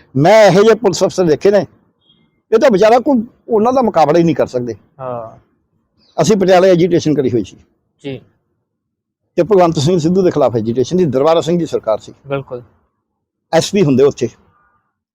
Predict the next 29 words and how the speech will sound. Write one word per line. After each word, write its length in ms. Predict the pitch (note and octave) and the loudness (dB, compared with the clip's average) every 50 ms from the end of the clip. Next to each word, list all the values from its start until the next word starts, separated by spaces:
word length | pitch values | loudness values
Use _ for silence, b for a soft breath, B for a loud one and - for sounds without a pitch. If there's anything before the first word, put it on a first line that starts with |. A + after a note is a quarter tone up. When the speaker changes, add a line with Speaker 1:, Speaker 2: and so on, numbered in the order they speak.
| _ C#3 | _ -4
Speaker 1:
ਉਹਨਾਂ 160 | D3+ E3+ D#3+ | -2 -2 0
ਨੇ 60 | D#3 | 0
ਮੈਨੂੰ 180 | D3+ D3 D3 C#3 | -2 -2 -2 -4
ਕਿਹਾ 280 | A#2+ B2 B2 C3 C#3+ - _ _ _ _ _ _ _ _ - C3 | -2 -2 -2 -2 -4 -8 _ _ _ _ _ _ _ _ -4 -2
ਵੀ, 80 | C3+ | 0
"ਡਾਕਟਰ 220 | B2+ C3+ B2 - - | 0 0 0 -2 0
ਸਾਹਿਬ," 220 | C3+ C3 C3 C3 - _ _ _ _ _ _ _ _ _ _ _ _ _ _ _ _ _ _ _ _ _ - | -2 -2 -2 -2 -6 _ _ _ _ _ _ _ _ _ _ _ _ _ _ _ _ _ _ _ _ _ -4
ਉਹ 60 | G#3 | -4
Speaker 2:
ਹੂੰ। 80 | G#3+ A#2 | -2 0
Speaker 1:
ਬਹੁਤ 160 | A3 C4 D4+ | 2 2 2
ਦਿਨ 180 | A#3 - G#3 G#3+ | 4 4 4 4
ਹੋ 140 | F#3+ G#3+ G#3 | 4 4 4
ਗਏ 120 | F#3 F#3+ | 4 4
ਸੀ 120 | F#3+ B3 | 2 2
ਚੱਲਦੀ 260 | F4 D#4+ D4 C#4+ E4+ E4 | 2 2 2 2 2 2
ਨੂੰ, 300 | E4 D#4 C4 E3 B2 - _ | 2 2 0 0 -4 -6 _
Speaker 2:
ਜੀ। 220 | - D3 C3+ B2+ - _ _ _ - | -10 -8 -8 -8 -12 _ _ _ -2
Speaker 1:
ਮਹੀਨੇ। 380 | D#3+ F3 D#3 D3+ D#3 D3+ A#2 - _ _ _ _ | 0 2 2 2 2 2 0 -4 _ _ _ _
Speaker 2:
ਹਾਂ। 260 | C#3 C3 B2+ A#2 B2 B2 _ _ _ _ _ _ _ _ _ _ _ _ _ _ _ _ _ _ _ _ - B2+ | -10 -8 -8 -8 -12 -16 _ _ _ _ _ _ _ _ _ _ _ _ _ _ _ _ _ _ _ _ -6 -2
Speaker 1:
"ਡਾਕਟਰ 180 | C#3+ C#3+ C3+ | -2 0 0
ਸਾਹਿਬ 160 | - E3+ D#3 | 0 -2 -2
ਤੁਹਾਡੀ 340 | - D#3+ C#3+ C3+ C3+ C#3+ C#3 | 0 0 0 0 2 0 0
ਨਾ 200 | C3+ D3 D3+ C#3 | 0 0 0 0
ਐਜੀਟੇਸ਼ਨ 460 | C3+ A#2+ A#2 B2+ B2 B2+ B2 - C3 | 0 0 -2 -2 -2 -2 -4 -4 -4
ਹੁਣ 140 | B2 B2 B2+ | -4 -6 -6
ਥੱਲੇ 280 | A#2 - A2+ A2+ B2 B2 | -6 -6 -4 -2 -2 -2
ਜਾ 100 | A2+ G#2+ | -2 -4
ਰਹੀ 160 | G2 F2+ G#2 | -6 -10 -16
ਹੈ। 180 | A#2 - - - | -14 -12 -12 -12